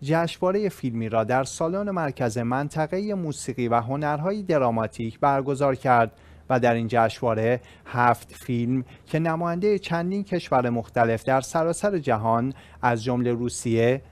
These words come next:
سریلانکا و بنگلادش، به همراه کشور میزبان بودند،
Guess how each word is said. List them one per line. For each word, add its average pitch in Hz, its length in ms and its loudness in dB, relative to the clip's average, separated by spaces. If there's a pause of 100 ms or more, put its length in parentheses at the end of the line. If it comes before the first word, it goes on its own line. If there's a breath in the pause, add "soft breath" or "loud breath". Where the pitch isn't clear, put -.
سریلانکا 120 800 2
و 117 120 4
بنگلادش، 113 840 0
به 135 120 0
همراه 160 460 -2
کشور 135 460 0
میزبان 120 480 0
بودند، 117 600 0